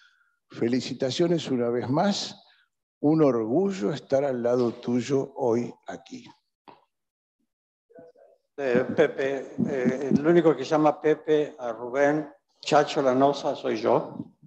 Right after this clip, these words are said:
Speaker 2: Eh, la, ¿por qué lo llamo Pepe? Todavía no sé, pero viene de la época que teníamos trece, catorce años.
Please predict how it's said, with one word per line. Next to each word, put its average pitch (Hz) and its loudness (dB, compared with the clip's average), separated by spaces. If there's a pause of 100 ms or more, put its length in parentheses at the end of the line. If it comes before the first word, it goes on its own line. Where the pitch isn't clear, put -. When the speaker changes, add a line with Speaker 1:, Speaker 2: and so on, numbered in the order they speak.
(120)
Speaker 2:
Eh, 131 -4
la, 131 -4
¿por 127 -6
qué 180 2
lo 165 8
llamo 165 4
Pepe? 170 0
Todavía 143 2
no 156 4
sé, 143 -4
pero 127 -6
viene 147 2
de 131 -6
la 127 -2
época - -8
que 131 -6
teníamos 123 0
trece, 127 -12
catorce 117 -8
años. 110 -2